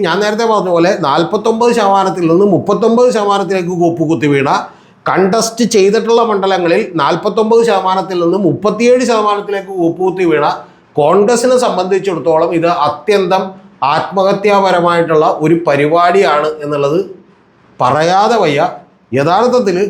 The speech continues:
വലിയ തോതിൽ കോൺഗ്രസിന് ഇത് ഡാമേജ് ഉണ്ടാക്കും. കോൺഗ്രസ് ഈ ഏറ്റവും വലിയ പ്രശ്നം എന്ന് വെച്ചാൽ ഷിബിലി, ഇപ്പം ഇന്ന്, ഏ, രാഹുൽ മാങ്കൂട്ടത്തിൽ അങ്ങോട്ട് രാജിവെച്ചാൽ അതിൻ്റെ മുഴുവൻ ക്രെഡിറ്റും കോൺഗ്രസിന് എടുക്കാം. കാരണം കോൺഗ്രസ് സൃഷ്ടിക്കാൻ പോകുന്ന ഒരു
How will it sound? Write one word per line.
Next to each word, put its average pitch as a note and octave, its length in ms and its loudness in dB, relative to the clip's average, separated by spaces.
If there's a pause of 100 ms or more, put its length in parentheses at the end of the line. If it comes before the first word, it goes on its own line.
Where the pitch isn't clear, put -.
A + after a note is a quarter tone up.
(160)
വലിയ F3 280 0 (120)
തോതിൽ F3 280 2 (140)
കോൺഗ്രസിന് E3 480 -2
ഇത് E3+ 160 -2
ഡാമേജ് D3 460 0
ഉണ്ടാക്കും. C#3+ 360 0 (460)
കോൺഗ്രസ് F3+ 480 2 (320)
ഈ - 20 0 (300)
ഏറ്റവും G3 240 -2
വലിയ B3 200 4
പ്രശ്നം A#3 280 -2
എന്ന് B3+ 120 2
വെച്ചാൽ A#3+ 200 0
ഷിബിലി, G3 220 0 (120)
ഇപ്പം B3 320 -2
ഇന്ന്, A#3+ 240 4 (640)
ഏ, - 20 0 (140)
രാഹുൽ F#3 280 2
മാങ്കൂട്ടത്തിൽ G3+ 480 0
അങ്ങോട്ട് G3 300 -2
രാജിവെച്ചാൽ F3+ 480 2
അതിൻ്റെ E3+ 260 2
മുഴുവൻ F#3+ 320 2
ക്രെഡിറ്റും E3+ 380 0
കോൺഗ്രസിന് D3+ 380 -2
എടുക്കാം. A2 220 -10 (480)
കാരണം F3+ 260 0 (100)
കോൺഗ്രസ് G#3 380 2
സൃഷ്ടിക്കാൻ A3 440 0
പോകുന്ന G#3+ 240 2
ഒരു A3 80 -2